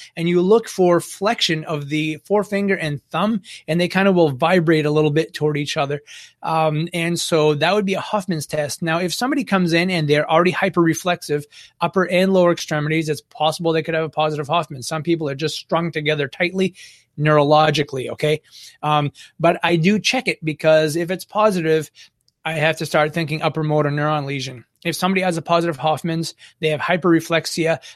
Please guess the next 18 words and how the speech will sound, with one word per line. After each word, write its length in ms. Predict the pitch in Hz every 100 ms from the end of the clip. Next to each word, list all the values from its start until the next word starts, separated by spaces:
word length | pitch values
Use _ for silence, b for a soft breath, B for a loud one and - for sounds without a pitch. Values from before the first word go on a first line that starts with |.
| -
I 100 | 147
go 140 | 151
right 260 | 151 175 170
down 220 | 170 175
and 100 | 165
I 80 | 147
do 140 | 147
a 40 |
Babinski 600 | 131 135 131 170 - 214
sign, 420 | 190 214 196 214 196 B B
and 320 | 143 156 156
I 200 | 156 151
also 400 | 151 165 160 170
have 340 | 139 151 147 143
a 200 | 147 139
video 360 | 143 147 143
on 200 | 139 139
that, 340 | 135 165 202